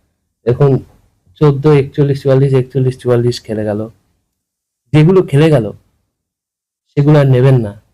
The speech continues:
উইকলি লিস্টের এটাই মানে, উইকলি লিস্ট আমাদের টিম তৈরি করে, ঠিক আছে?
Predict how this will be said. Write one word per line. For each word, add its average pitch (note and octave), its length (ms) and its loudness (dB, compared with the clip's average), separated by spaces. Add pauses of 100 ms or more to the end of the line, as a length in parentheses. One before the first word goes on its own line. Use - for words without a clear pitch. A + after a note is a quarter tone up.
(140)
উইকলি E3 380 0
লিস্টের D#3 480 2 (260)
এটাই D3 300 0
মানে, A2 280 0 (920)
উইকলি F3 300 0
লিস্ট E3+ 300 0 (120)
আমাদের D3+ 320 0 (160)
টিম E3+ 220 2 (1700)
তৈরি E3 200 2
করে, F#2 260 -2
ঠিক D3+ 160 -4
আছে? D3 240 -4